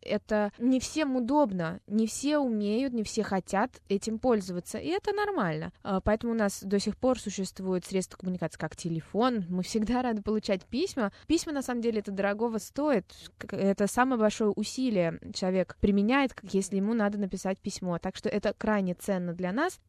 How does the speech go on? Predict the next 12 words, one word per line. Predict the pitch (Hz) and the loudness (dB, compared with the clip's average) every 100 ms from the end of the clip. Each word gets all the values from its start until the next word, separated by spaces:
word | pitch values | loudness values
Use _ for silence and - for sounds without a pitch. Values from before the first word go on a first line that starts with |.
| - | 2
Но | 254 - | 2 2
главное, | 220 247 302 381 294 | -4 0 0 0 -2
что | 240 - | -2 0
мы | 247 330 | 0 0
хотим | 254 - 294 302 233 - | -2 0 -2 -2 -4 -6
звучать | 208 240 - 277 - - _ _ _ | -2 0 4 2 2 -12 _ _ _
в | 220 | 0
унисон | 262 262 247 - 320 415 392 | 2 2 0 0 0 0 -2
с | - | -2
интересами | 233 214 254 262 320 - 254 220 208 - | 0 0 0 0 0 -2 -2 -2 -2 -4
нашей | 208 214 247 - 226 - | -2 0 0 -2 -4 0
аудитории. | 208 208 220 240 - 220 196 180 165 175 | 0 2 0 -4 2 4 4 2 -2 -4